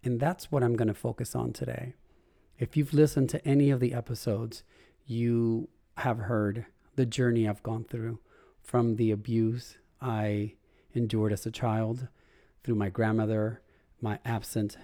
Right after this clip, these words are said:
mother, and when she was available, the physical, emotional abuse,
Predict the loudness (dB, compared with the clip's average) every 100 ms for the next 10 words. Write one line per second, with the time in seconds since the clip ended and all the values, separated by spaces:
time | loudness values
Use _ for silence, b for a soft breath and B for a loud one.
0 | B B 0 0 2 0 0 -4 _ _
1 | _ 0 2 2 0 -2 0 -2 -2 -2
2 | 0 0 -2 -4 -4 -10 -6 -4 -2 -2
3 | -4 -2 -2 0 0 0 -2 -2 0 -2
4 | -4 -6 -4 -4 -4 -10